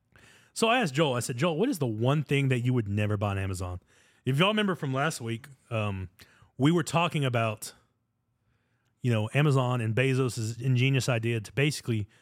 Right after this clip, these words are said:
steal Sam Walton's idea and Target's idea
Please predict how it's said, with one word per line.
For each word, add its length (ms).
steal 680
Sam 280
Walton's 360
idea 520
and 140
Target's 400
idea 500